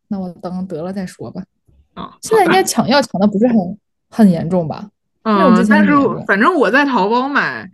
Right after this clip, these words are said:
Speaker 2: 就是淘宝那个官方的那个大药店，就是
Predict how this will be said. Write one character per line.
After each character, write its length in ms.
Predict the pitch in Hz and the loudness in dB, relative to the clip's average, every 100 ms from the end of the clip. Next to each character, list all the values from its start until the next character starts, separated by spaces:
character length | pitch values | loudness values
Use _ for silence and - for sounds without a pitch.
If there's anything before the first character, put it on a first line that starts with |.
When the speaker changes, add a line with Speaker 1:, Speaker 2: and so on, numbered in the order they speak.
| _ _ - | _ _ -8
Speaker 2:
就 80 | |
是 320 | 226 202 190 185 185 | 0 2 2 -2 -6
淘 160 | - 202 | -6 -4
宝 160 | 240 | -2
那 120 | 175 | -4
个 120 | 190 185 | -6 -4
官 260 | 277 277 | -4 -4
方 180 | 294 269 | -4 -6
的 100 | 254 | -6
那 140 | 185 175 | -6 -6
个 100 | 160 | -6
大 160 | 175 | -6
药 160 | 170 165 | -4 -6
店， 320 | 175 156 139 | -6 -8 -10
就 140 | 180 | -6
是 360 | 175 165 147 170 | -6 -4 -8 -8